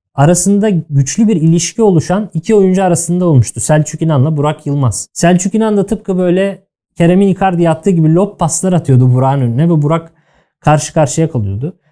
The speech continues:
Bazen işler iyi gitmediği zaman Selçuk bunları çok deniyordu ve ataklar da ölebiliyordu. Hatırlıyorum Selçuk'a tepki oluyordu. "Ya her topu da Icar-, şeye, e, Burak'a atıyorsun." diye. Kerem için de şimdi her topu Icardi'ye atıyorsun deniyor. Ama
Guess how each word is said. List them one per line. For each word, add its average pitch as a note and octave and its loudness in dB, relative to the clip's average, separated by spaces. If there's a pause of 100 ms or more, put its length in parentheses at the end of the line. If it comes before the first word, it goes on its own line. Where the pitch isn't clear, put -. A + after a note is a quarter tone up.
(240)
Bazen A#3 4
işler G#3+ -4
iyi F#3+ 2
gitmediği A3 0
zaman G3+ 2
Selçuk F#3 -2
bunları G#3 -2
çok G#3+ -4
deniyordu F#3 0 (340)
ve F#3+ 2
ataklar F#3+ 0
da F#3+ 0
ölebiliyordu. D#3+ 2 (100)
Hatırlıyorum F3 0
Selçuk'a E3+ -2
tepki D#3 -2
oluyordu. E3 2
"Ya C3+ 2
her D#3+ 0
topu D#3 -2
da D#3 0
Icar-, D#3 -2
şeye, D3 2
e, B2 0
Burak'a D#3 4
atıyorsun." B2+ 0
diye. B2+ -2 (280)
Kerem E3+ 2
için E3+ -2
de D#3+ 0
şimdi D#3+ -2
her D#3 0
topu D#3 -2
Icardi'ye D3+ 0
atıyorsun A2+ -2
deniyor. A2 0 (720)
Ama G#3+ 2